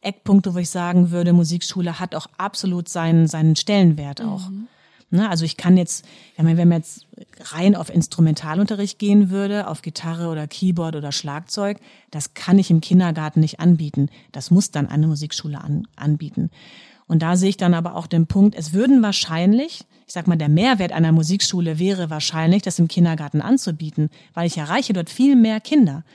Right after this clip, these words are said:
Speaker 1: Das heißt, ich habe vielleicht die Chance, aus diesem Pool von Kindern wirklich interessierte Kinder wachsen zu lassen, um dann zu sagen, „Okay,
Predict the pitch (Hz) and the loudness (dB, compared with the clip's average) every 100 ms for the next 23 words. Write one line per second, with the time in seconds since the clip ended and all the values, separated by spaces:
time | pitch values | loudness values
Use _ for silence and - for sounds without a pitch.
0 | _ _ 175 185 185 175 - 208 - 202 | _ _ -6 -4 -6 -10 -10 -12 -8 -6
1 | 196 165 - - 285 233 294 - - - | -6 -6 -6 0 4 4 2 -4 -16 -20
2 | _ 180 165 196 175 165 - 294 330 - | _ -10 -4 2 2 2 -2 -4 -4 -4
3 | 220 196 - 277 262 170 190 185 214 294 | 0 0 2 4 4 4 2 2 0 -6
4 | 240 196 - - 247 262 208 - 214 185 | 0 0 0 -6 -6 -4 -8 -4 2 2
5 | 165 233 - 339 233 - 147 147 - 233 | 0 -6 -2 0 0 -2 -10 -10 2 2
6 | 320 - - _ 175 170 - - 196 311 | 2 -10 -20 _ 4 4 2 -4 0 0
7 | - 254 208 214 214 220 - 170 - - | 0 -6 -4 0 2 2 0 -14 -10 -4
8 | 185 180 | -2 -2